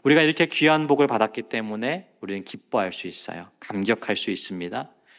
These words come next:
때로는 치열한 영적인 전쟁이 우리의 삶 가운데 찾아온다 할지라도 주님께서 주신 이 기쁨은 절대로 상실될 수 없는 줄 믿습니다. 오늘 말씀을 나눈 저와 우리 모든 성도님들의 심령 속에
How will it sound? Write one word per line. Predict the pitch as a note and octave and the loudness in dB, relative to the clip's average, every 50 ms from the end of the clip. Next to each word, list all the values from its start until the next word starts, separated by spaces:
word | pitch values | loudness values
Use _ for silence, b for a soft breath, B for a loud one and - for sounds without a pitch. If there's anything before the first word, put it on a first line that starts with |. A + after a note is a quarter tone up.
| b b b b | b b b b
때로는 | - E3+ E3 D#3+ D3+ D3+ D3+ | 2 2 4 4 4 2 2
치열한 | D3 - - - G#3 F#3+ F#3 F3 E3+ D#3+ | 2 0 0 2 4 6 6 6 4 4
영적인 | C3+ A2+ A2+ A#2 - C3+ A#2+ B2 B2 A#2+ | 2 0 0 0 -2 0 0 0 0 0
전쟁이 | - G#2 G2+ G#2 A2 G#2 G#2 A2 A#2+ B2+ - B B B B B B | -2 -4 -4 -2 -2 -2 -2 0 -2 -4 -4 B B B B B B
우리의 | A2+ A2 A2+ A2+ A2+ | -2 0 2 2 2
삶 | A2 - - B2 B2 A#2+ | 2 0 -2 -2 -2 0
가운데 | - A#2 A2+ A2 G#2+ G#2+ | 0 0 0 2 0 0
찾아온다 | G#2+ - - D#3+ - D3 C#3 B2+ A#2+ A2 - G#2+ | -2 0 -4 -2 -2 0 0 0 0 -2 -2 -4
할지라도 | G#2 G2+ - - - G2+ F#2+ F2+ - B2+ C#3+ F3+ - B B B B B B B | -6 -8 -10 -8 -6 -4 -4 -2 -2 -2 -4 -4 -6 B B B B B B B
주님께서 | - - - B2 A#2+ A2+ A#2+ B2+ G#2 A2 | -4 -2 0 2 2 2 0 -2 -2 -2
주신 | G#2 - - - A2 A2+ | -6 -6 -8 -6 -6 -6
이 | A2 G#2+ | -6 -6
기쁨은 | - - - - _ - G#2 A2 C#3 D3+ C3 G#2+ b b b b b b b | -6 -10 -12 -12 _ -6 -4 -2 -2 -2 -2 -4 b b b b b b b
절대로 | - - G#2 F#2+ F#2 - - G#2 G2+ | -6 -4 -4 -4 -4 -4 -4 -2 -2
상실될 | G2 - - - E3 D#3+ D3+ - - C#3+ C3+ - - G2+ F2+ F2 | -4 -6 -10 -10 -10 -8 -8 -6 -6 -6 -6 -4 -4 -4 -4 -6
수 | - - - G#2 | -8 -6 -4 -4
없는 | F2 F2 F#2 F#2+ F#2 F2+ F2 E2+ | -4 -4 -4 -2 -2 -2 -4 -4
줄 | D#2+ F#2 F#2+ G2 | -6 -6 -6 -6
믿습니다. | G2 F#2 E2 - - - F#2 E2 E2 E2 - - - - b b b b b b b _ | -6 -4 -4 -4 -4 -4 -4 -6 -8 -10 -14 -16 -20 -20 b b b b b b b _
오늘 | G#2 G#2 | -4 0
말씀을 | G2 F#2+ F#2+ - - A#2+ A2+ A2 A2 A2 | 2 2 2 2 0 0 2 2 2 2
나눈 | A2 A2 G#2+ G#2+ G#2+ G#2+ | 2 2 2 2 0 0
저와 | G2+ G#2+ G2 G2 G2 B2+ F#3+ G#3+ B B B B B - | -2 0 0 2 2 2 0 -2 B B B B B -6
우리 | G#2+ G#2 | -6 -2
모든 | G2+ G2 G2+ G#2+ G#2+ C3 B2+ B2 B2 B2+ C3 C3 | 0 2 2 4 4 2 2 2 0 -2 -4 -8
성도님들의 | B2+ - D3 C#3+ C#3+ C3 B2 A#2+ A#2 A2 A2 | -8 -6 -2 0 0 2 2 0 2 0 0
심령 | - - C#3+ C3+ C3+ C3 B2 A#2 | 0 0 -2 0 0 0 0 -2
속에 | - - G2 F#2+ A2 A2+ A#2+ - | -4 -8 -8 -6 -6 -8 -8 -10